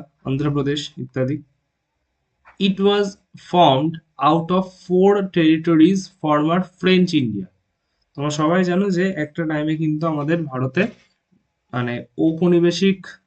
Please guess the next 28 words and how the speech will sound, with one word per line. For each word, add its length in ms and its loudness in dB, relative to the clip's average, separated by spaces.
মানে 180 -2
সাম্রাজ্য 420 0
বিস্তার 240 -2
ঘটেছিল, 360 0
সেখানে 380 0
ব্রিটিশ 320 0
ছিল, 140 0
সেখানে 240 -4
ফ্রেঞ্চ 320 2
ছিল, 160 -2
পর্তুগিজ 560 0
ছিল, 140 -2
ডেনস, 400 4
তারপরে 280 -2
ডাচ, 260 2
অনেকে 300 -2
ছিল। 120 0
তো 60 -8
তার 160 2
মধ্যে 240 2
ফ্রেঞ্চ 380 4
যে 100 4
কলোনিগুলো 580 2
ছিল 140 -2
বা 80 -4
ফ্রেঞ্চ 260 0
যে 140 6
উপনিবেশগুলো 640 2